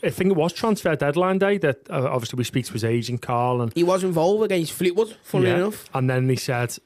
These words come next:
Speaker 1: "Right, you're going." So it was last minute again, wasn't it?
Speaker 2: Yeah, and that's, again, the pathway and the, the vision that's been de-, for these kids. It's never been there. It's,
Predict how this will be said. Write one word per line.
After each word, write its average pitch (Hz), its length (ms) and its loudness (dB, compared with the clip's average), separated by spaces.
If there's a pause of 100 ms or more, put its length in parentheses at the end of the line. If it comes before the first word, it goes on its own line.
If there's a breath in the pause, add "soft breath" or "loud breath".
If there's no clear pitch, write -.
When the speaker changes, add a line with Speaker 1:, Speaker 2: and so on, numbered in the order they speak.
Speaker 1:
"Right, 117 340 -2 (240)
you're 117 120 0
going." 110 300 0 (640)
So - 140 -4
it 120 80 -2
was 123 220 0
last 120 300 -4
minute 123 200 -2
again, 113 260 -2
wasn't 110 260 -2
it? 113 40 -8 (280)
Speaker 2:
Yeah, 208 320 0
and 214 180 -6
that's, - 360 -6
again, 190 360 -2
the 190 80 -2
pathway 190 440 -2
and 175 280 -2 (120)
the, 156 120 -8 (200)
the 147 100 -6
vision 170 360 -2
that's 185 160 -6
been 165 220 -2
de-, 151 180 -6
for - 120 -6
these 147 240 -4
kids. 160 240 -8
It's 175 140 -8
never 196 180 -4
been 185 280 -2
there. 165 120 0
It's, - 160 -8